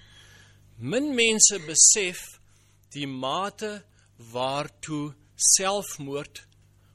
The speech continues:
morbiditeit en hopeloosheid figureer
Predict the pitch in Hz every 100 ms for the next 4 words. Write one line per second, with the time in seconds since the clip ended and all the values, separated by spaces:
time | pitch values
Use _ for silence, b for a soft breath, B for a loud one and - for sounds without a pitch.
0 | _ 110 110 139 180 151 185 180 185 -
1 | 196 120 - - - - _ _ _ b
2 | b b b 156 143 113 107 143 196 226
3 | 185 160 131 - 113 98 - - _ _
4 | _ b b b b b b - - 190
5 | - 170 135 120 165 165 165 175